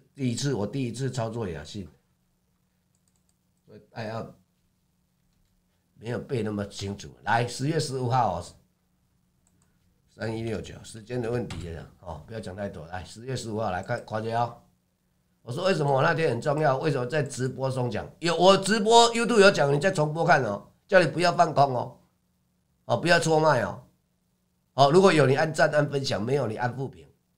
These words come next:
哦，把它关掉都没关系啊。十月十五号有看到一百三十一点五哦，你看哦，为什么那一天要 YouTube 要特别强调？你看，两百四十五差一百多块哦，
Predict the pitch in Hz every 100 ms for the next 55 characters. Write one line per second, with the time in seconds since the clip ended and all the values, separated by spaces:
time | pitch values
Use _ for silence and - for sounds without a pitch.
0 | _ 107 90 80 - _ _ _ 117 131
1 | 143 139 139 127 120 104 104 101 87 90
2 | 82 - 143 170 147 156 147 151 117 -
3 | - 107 147 143 113 - 147 127 120 143
4 | 131 135 120 120 101 82 85 _ _ _
5 | _ _ _ _ _ _ 110 147 127 95
6 | 92 _ - 208 160 156 190 180 170 175
7 | 170 170 165 156 160 151 151 147 113 101
8 | 95 104 110 - - 92 120 117 - _
9 | _ _ _ _ _ _ _ _ _ _
10 | _ _ _ _ _ _ _ _ - 147
11 | 143 123 135 123 127 113 131 156 117 95
12 | 110 107 107 78